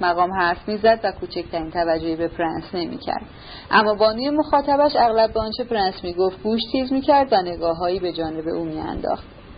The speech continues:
پرنس که دوباره دستخوش شوری تبالود شده بود،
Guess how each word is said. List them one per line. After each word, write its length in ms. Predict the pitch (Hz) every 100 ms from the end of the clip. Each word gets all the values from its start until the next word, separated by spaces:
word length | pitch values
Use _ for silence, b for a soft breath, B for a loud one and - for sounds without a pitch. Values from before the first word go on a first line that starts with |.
| -
پرنس 260 | 214 208 -
که 120 | 233
دوباره 360 | 214 208 208
دستخوش 380 | 214 202 202 220 - 208
شوری 180 | 220 208
تبالود 440 | 220 190 196 208 233 208
شده 220 | 180 185
بود، 260 | 175 202